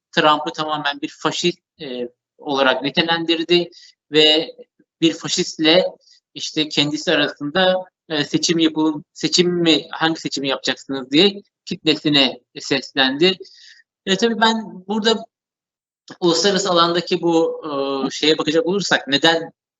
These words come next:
eskisi gibi etkili değil, e, diye bakacak olursak profil mesela çok düşük, e, Kamala Harris anlamında. E, İngiliz Sky News'ta bir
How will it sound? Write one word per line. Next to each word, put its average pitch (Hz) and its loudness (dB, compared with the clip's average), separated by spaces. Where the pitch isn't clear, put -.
eskisi - -8
gibi 127 -4
etkili 127 -2
değil, 123 2
e, 120 -2
diye 139 2
bakacak 143 -4
olursak 185 2
profil 180 2
mesela 131 0
çok - -4
düşük, - -6
e, 120 -2
Kamala 139 0
Harris 139 -4
anlamında. 131 -2
E, 135 -2
İngiliz 165 2
Sky 160 0
News'ta 165 -6
bir 160 -6